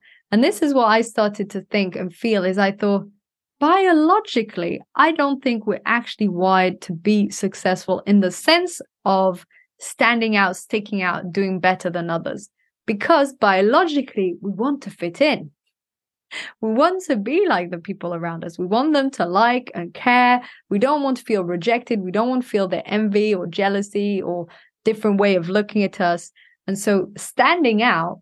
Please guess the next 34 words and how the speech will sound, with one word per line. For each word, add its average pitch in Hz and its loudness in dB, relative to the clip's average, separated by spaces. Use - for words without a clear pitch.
and 196 -6
this 339 2
can 294 0
be 285 2
in 262 2
any 262 2
field. 185 -2
I'm 214 -2
not 247 -2
just 226 -8
talking 214 0
about 180 0
money 196 2
and 180 -6
business 180 -2
here. - -6
I'm 202 0
talking 208 0
also 180 -2
about - -6
fitness. 226 0
I'm 185 -2
talking 190 -4
about 175 -2
any 302 2
area 202 2
in 180 -4
which 175 -6
you 185 -6
feel 175 -4
a 165 -12
success - -4
could 175 -8
be. 185 -6